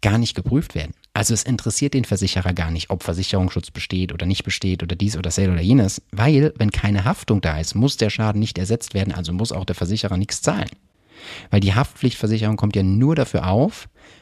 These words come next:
wenn eine Haftung vorliegt. Und in unserem Beispiel gibt es keine Haftung und damit ist es der Versicherung, der Haftpflicht, der privaten Haftpflichtversicherung egal,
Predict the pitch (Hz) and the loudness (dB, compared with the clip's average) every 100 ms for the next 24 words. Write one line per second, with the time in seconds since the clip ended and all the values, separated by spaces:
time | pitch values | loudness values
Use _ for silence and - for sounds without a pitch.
0 | _ 95 107 147 - 113 113 117 120 _ | _ 0 4 4 2 2 2 2 0 _
1 | - 110 - - 92 - 78 71 - - | -4 -2 -2 -2 -4 -2 -4 -4 -10 -10
2 | 87 90 101 107 92 101 - 98 127 - | -4 -2 0 0 2 0 -2 -2 -2 -4
3 | - - 82 82 92 - 95 87 107 110 | -6 -2 -2 -2 -4 -4 -2 0 0 0
4 | 95 98 95 92 90 104 113 120 110 85 | -4 -6 -4 -4 -2 0 0 0 0 0
5 | 92 - 120 - 87 76 80 101 - 90 | -2 -2 -6 -2 -4 -4 -2 -2 0 -2
6 | 98 98 - 92 98 80 78 101 92 135 | -2 -6 -4 -2 -2 -2 0 2 4 4